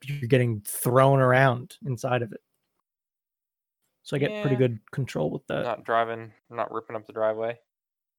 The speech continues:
Speaker 1: Well, I, okay, I, I try not to do that, but I'm saying, like, when I'm out on a trail and the
Speaker 2: Mm-hmm.
Speaker 1: trail conditions are like, you know, there, there's a big ass pebble over there and you're f-, flying by through it, it's very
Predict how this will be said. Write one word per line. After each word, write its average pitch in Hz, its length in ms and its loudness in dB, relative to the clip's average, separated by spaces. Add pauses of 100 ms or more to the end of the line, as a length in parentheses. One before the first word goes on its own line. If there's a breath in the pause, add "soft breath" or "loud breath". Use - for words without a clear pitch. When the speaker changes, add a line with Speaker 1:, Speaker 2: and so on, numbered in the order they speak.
(960 loud breath)
Speaker 1:
Well, 208 160 2
I, 185 180 4 (220)
okay, - 420 -8
I, 160 420 -4 (100)
I 156 100 -4
try 165 260 0
not 160 140 2
to - 60 -8
do 147 100 -2
that, - 160 -2
but 160 100 0
I'm 151 80 4
saying, 180 300 6
like, 139 260 6
when 139 140 8
I'm 127 80 6
out 131 160 8
on 135 120 8
a 120 40 2
trail 139 580 4
and 120 160 0
the 113 40 0
Speaker 2:
Mm-hmm. 120 80 -4
Speaker 1:
trail 131 580 4 (140)
conditions 131 640 2
are 123 120 6
like, 113 260 4 (640 soft breath)
you 233 80 -6
know, 139 280 4
there, 147 240 8
there's 143 220 6
a - 20 4 (260)
big 165 160 10
ass 175 280 10 (120)
pebble 196 360 10
over 190 200 8
there 196 420 10
and 151 160 4
you're 143 380 4
f-, - 160 -10
flying 143 600 4
by 143 240 8
through 156 340 4
it, 190 140 -4 (920 soft breath)
it's 151 180 4
very 185 480 8